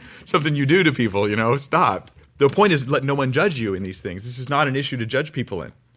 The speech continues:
We're, we have liberty to abstain or eat either way. Verse seventeen, "Things which are a mere shadow of what is to come, but the substance belongs to Christ."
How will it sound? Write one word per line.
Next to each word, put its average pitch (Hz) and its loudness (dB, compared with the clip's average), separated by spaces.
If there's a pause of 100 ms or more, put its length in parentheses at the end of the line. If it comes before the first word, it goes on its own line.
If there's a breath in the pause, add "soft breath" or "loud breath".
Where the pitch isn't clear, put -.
We're, 113 -4
we 117 -4
have 107 -2
liberty 117 -4
to 104 -12 (160)
abstain 110 -4
or 156 -2
eat 95 -10 (260)
either 95 -8
way. 104 -4 (1400 loud breath)
Verse 151 -2
seventeen, 170 0
"Things 151 -2
which 147 -2
are 127 2
a 117 0
mere 117 0
shadow 156 0
of 104 -2
what 101 -2
is 90 -6
to - -12
come, 82 -10 (380 loud breath)
but 123 -4
the 120 -4
substance 143 -2
belongs 98 -6
to 117 -10
Christ." 104 -10